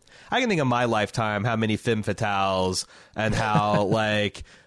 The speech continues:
characters who were, like, nakedly, uh, sexual, like Sharon Stone in Basic Instinct, like, how many guys were, like, flipping their shit about that and loving it and, like, thinking it was so hot, and, you know, how many people, like, and there's also, like, a dearth of female serial killers.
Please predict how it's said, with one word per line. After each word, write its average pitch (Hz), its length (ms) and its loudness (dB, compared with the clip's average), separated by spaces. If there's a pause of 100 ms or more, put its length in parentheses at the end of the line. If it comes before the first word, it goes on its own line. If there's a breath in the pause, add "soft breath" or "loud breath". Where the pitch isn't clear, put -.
(180 loud breath)
characters 139 680 0
who 127 140 2
were, 117 240 2
like, 110 380 -2
nakedly, 113 1160 0
uh, 98 460 0
sexual, - 460 -2
like 117 100 -2
Sharon 156 320 0
Stone 123 320 0
in 104 60 -2
Basic 113 360 -2
Instinct, 107 380 -2
like, 107 100 -2
how 131 140 -2
many 123 160 0
guys 113 280 -2
were, 110 60 0
like, 98 120 -2
flipping 120 260 -4
their 104 100 0
shit 110 220 0
about 101 260 -4
that 104 320 -2
and 95 140 -2
loving 101 280 0
it 104 200 0
and, 92 160 -2
like, 95 160 -4
thinking 107 200 -2
it 104 40 -4
was 98 100 -4
so 101 220 0
hot, 101 420 -2
and, 92 400 -2 (400 loud breath)
you 110 120 0
know, 104 80 0
how 110 100 -2
many 110 140 0
people, 107 420 -2
like, 104 240 -2
and 127 160 -2
there's 143 180 0
also, 180 280 2
like, 139 200 0
a 113 80 0
dearth 123 400 -2
of 104 380 -2 (100)
female 190 460 0
serial 233 320 0
killers. 247 640 -2